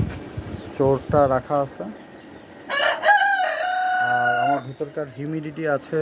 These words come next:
আহ, সিক্সটি। এই দুইটা কনফিউশন হয়, আমার লোক অল্প শিক্ষিত, অল্প শিক্ষিত, নলেজ কম, ও বোঝে না কোনটা আর্দ্রতা, কোনটা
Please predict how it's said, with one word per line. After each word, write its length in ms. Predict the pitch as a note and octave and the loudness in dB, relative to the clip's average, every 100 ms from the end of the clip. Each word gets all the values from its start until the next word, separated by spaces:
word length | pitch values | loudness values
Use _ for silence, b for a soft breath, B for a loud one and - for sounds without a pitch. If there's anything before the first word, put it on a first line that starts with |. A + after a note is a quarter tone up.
| F#3+ | -2
আহ, 1120 | - - - - - - - - - B2 A#2+ B2 | -8 -16 -18 -18 -18 -20 -20 -12 -4 0 0 -2
সিক্সটি। 420 | - - - C3+ G#2+ A#2 | -6 -8 -4 -2 -2 0
এই 80 | B2+ C3 | -2 2
দুইটা 160 | D3 - | 0 2
কনফিউশন 500 | C#3 C3 E3+ C3 D#3 C3+ | 2 0 -2 0 0 0
হয়, 180 | C#3+ A3 - - - - - - | -2 -2 -6 -16 -18 -20 -16 -4
আমার 160 | B2+ C#3 C#3+ | 0 2 4
লোক 160 | C#3 C3+ C#3 | 4 4 2
অল্প 180 | C3 C3 C#3 C3+ B2+ - | 0 2 4 4 2 -4
শিক্ষিত, 400 | B2+ - D3+ C#3 G3+ A3 - - - - - - C#3 | -10 -6 -4 -2 -2 -4 -16 -20 -18 -18 -18 0 2
অল্প 120 | D3 D3 | 2 0
শিক্ষিত, 280 | D#3+ F#3 F#3 E3+ | -2 2 2 4
নলেজ 240 | D3 D#3+ D#3 D3 | 4 2 -4 -6
কম, 120 | F3+ B3 - - - - - - C3 | -6 -8 -14 -18 -18 -18 -18 -4 0
ও 20 | B2+ | 4
বোঝে 200 | C#3 D3+ D3 | 4 4 0
না 60 | A#2+ | 0
কোনটা 300 | C3+ C3 D3 D3 C#3+ C3+ | 0 0 2 0 0 -4
আর্দ্রতা, 400 | B2+ C#3+ C3+ D3 C3+ | -2 -2 -2 -2 -2
কোনটা 280 | B2+ C#3 | -2 0